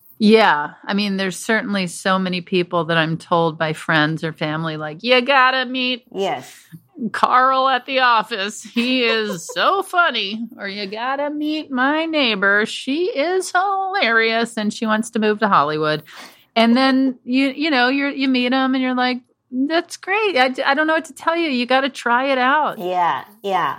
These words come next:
Speaker 1: Nothing will stop you if you wanna do it. So that's the only advice I can tell you is you have to do it.
Speaker 2: Yeah.
Speaker 1: And you have to see how the audiences respond to you and how you feel. And
Speaker 2: Yeah,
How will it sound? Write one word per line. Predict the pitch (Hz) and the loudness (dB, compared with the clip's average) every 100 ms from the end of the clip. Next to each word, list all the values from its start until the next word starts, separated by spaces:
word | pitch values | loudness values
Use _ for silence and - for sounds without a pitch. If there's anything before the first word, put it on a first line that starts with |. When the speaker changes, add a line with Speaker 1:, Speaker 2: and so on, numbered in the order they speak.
| - | -2
Speaker 1:
Nothing | 214 226 277 285 294 | 2 4 4 2 0
will | 269 269 | 0 -2
stop | - 226 262 269 | -2 0 0 0
you | 190 165 | -6 -6
if | 175 208 | -6 -6
you | 202 | -4
wanna | 208 220 | -2 -4
do | 196 226 277 | -2 0 0
it. | 131 - _ _ _ _ _ | -2 -6 _ _ _ _ _
So | - 214 | -2 2
that's | 226 269 | 2 2
the | 262 220 | -2 0
only | 196 220 247 233 220 208 - | 0 2 0 0 0 -4 -6
advice | 190 170 180 214 240 | -6 -2 0 0 -2
I | 208 | -4
can | 196 | -6
tell | 175 196 220 | -4 0 0
you | 240 | 0
is | 165 165 | -2 0
you | 196 | -2
have | 190 - 175 185 - | 0 2 0 0 -6
to | 180 | -6
do | 180 214 226 | 0 0 0
it. | 131 - - | -2 -8 -6
Speaker 2:
Yeah. | 180 196 147 131 - _ - | 0 2 2 -2 -16 _ -6
Speaker 1:
And | 180 180 | -4 -2
you | 175 | -4
have | 180 170 170 - | 2 2 2 -2
to | - | -8
see | 175 - - 226 226 190 175 _ _ _ _ _ | -8 -6 -2 0 2 0 -2 _ _ _ _ _
how | 175 175 | 4 4
the | 180 | 2
audiences | 175 180 190 180 - 185 180 - | 2 0 -2 -8 -6 -6 -6 -6
respond | 180 180 - 170 180 185 | -6 -4 0 2 2 -2
to | - | -2
you | 180 180 196 | 0 0 0
and | 202 170 170 | 0 0 -2
how | - | -4
you | 147 185 | -6 -8
feel. | - 170 165 196 214 | -4 -2 0 0 -2
And | 175 165 - | -2 -4 -2
Speaker 2:
Yeah, | 403 | 2